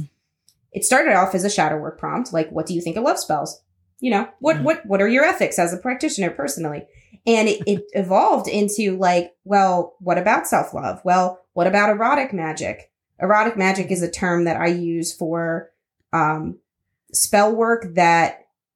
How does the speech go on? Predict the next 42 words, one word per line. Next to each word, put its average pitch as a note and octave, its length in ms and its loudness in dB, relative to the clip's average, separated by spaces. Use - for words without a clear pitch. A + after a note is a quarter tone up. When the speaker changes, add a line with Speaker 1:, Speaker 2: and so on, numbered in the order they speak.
Speaker 2:
is F#3 200 2
essentially E3+ 480 0
illicit, - 440 -4
like F3 160 -4
the E3 80 -4
kind F#3+ 280 2
of F#3+ 100 0
things F3 400 2
in E3 260 0
ancient - 460 -4
spell F3 280 0
books D#3 240 -2
that D3+ 160 -2
are D3 120 -6
like, C#3+ 320 -4
"Do D#3 80 -2
you D#3+ 80 4
want E3+ 120 0
that G#3 140 2
girl B3 160 4
to C4 40 4
marry D4 320 2
you? F4+ 220 0
Do D3+ 140 -4
this G3 200 0
spell," F#3+ 320 2
like E3+ 160 0
the G3 60 -2
creepy G3 400 -6
ones. - 360 -10
Um, F#3+ 80 2
Speaker 1:
Yeah. C#3+ 100 -6
Speaker 2:
and A3 140 4
then, A#3+ 160 2
but, - 300 0
but - 260 0
it C4 140 -2
gets E4+ 320 -2
really B3 240 0
hard A#3+ 280 0
to, G3 560 2
to, - 160 -6